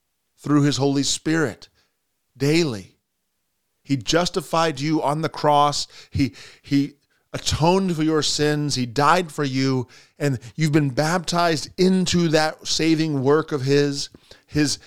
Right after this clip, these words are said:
his death, his sacrifice. You've been, you've been baptized into his life, his resurrection,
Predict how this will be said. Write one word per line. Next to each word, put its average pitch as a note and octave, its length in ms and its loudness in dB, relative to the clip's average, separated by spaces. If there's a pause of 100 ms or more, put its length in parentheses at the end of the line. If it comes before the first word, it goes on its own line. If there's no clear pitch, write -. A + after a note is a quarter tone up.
(120)
his B2+ 180 -6
death, D3 440 0
his A#2 140 -8
sacrifice. D3 800 -2 (220)
You've C#3 140 -4
been, C3+ 200 -2 (220)
you've C3 140 -2
been C3 120 0
baptized D#3 720 0
into E3+ 340 2
his C#3+ 260 2
life, C3 680 0 (180)
his B2+ 200 -6
resurrection, D3 960 -2